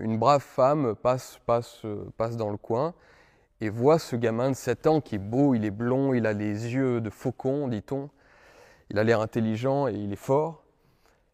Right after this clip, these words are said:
Et cette, euh, brave femme qui n'a pas d'enfant décide de l'acheter.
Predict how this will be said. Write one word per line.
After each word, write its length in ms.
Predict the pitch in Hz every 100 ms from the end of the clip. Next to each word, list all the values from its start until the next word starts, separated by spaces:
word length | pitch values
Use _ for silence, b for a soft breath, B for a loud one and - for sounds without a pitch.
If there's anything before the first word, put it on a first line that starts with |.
| _ _
Et 320 | 127 135 131 123
cette, 340 | - 120 -
euh, 180 | 135 123
brave 300 | 110 120 147
femme 340 | - 151 170
qui 120 | 175 123
n'a 100 | 120
pas 140 | 139
d'enfant 360 | 135 120 151 160
décide 360 | 127 - 143
de 80 | 123
l'acheter. 480 | 117 117 - 98